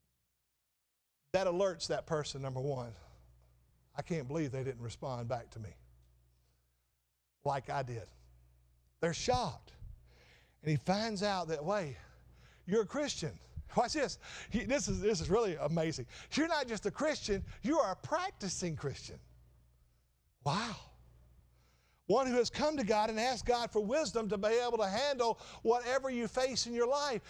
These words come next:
And you're not gonna respond out of the fruit of the flesh, which is anger and bitterness and all the other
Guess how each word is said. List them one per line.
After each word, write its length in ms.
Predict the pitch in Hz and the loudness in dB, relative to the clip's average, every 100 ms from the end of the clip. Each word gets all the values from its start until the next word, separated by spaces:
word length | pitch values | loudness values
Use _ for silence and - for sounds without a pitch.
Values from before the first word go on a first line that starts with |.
| - - | -6 -2
And 140 | 254 | 0
you're 100 | 262 | 2
not 160 | 277 277 | 2 2
gonna 140 | 247 | 2
respond 420 | 226 - 302 277 | 2 2 2 2
out 60 | 240 | 2
of 60 | 220 | 0
the 80 | |
fruit 240 | 190 269 254 | 0 0 2
of 60 | |
the 100 | 220 | 0
flesh, 560 | 196 262 302 277 240 - - - | 0 4 4 4 0 -4 -10 -2
which 200 | 220 208 | 0 2
is 140 | 196 202 | 0 0
anger 420 | 247 285 247 233 | 2 0 2 2
and 160 | 214 | 2
bitterness 540 | 247 277 247 220 - - - - - - - - - _ _ _ _ _ | 2 2 2 2 0 -6 -14 -20 -20 -20 -20 -20 -20 _ _ _ _ _
and 120 | 190 | 0
all 160 | 208 214 | 2 4
the 120 | 196 | 4
other 300 | 233 233 165 | 4 2 0